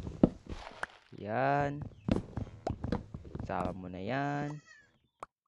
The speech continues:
Okay. Tapos, hey, yo, look!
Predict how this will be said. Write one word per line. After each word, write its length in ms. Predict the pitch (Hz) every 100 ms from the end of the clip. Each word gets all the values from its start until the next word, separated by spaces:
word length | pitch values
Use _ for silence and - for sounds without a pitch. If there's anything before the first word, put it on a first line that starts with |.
| _ _ _ _ _ - - _
Okay. 880 | 98 95 95 _ 127 139 147 151 151 - _ _ _ - - - _
Tapos, 640 | - 107 - 104 104 - - - - _
hey, 320 | 160 196 165 131
yo, 400 | 175 220 170 147
look! 320 | 190 220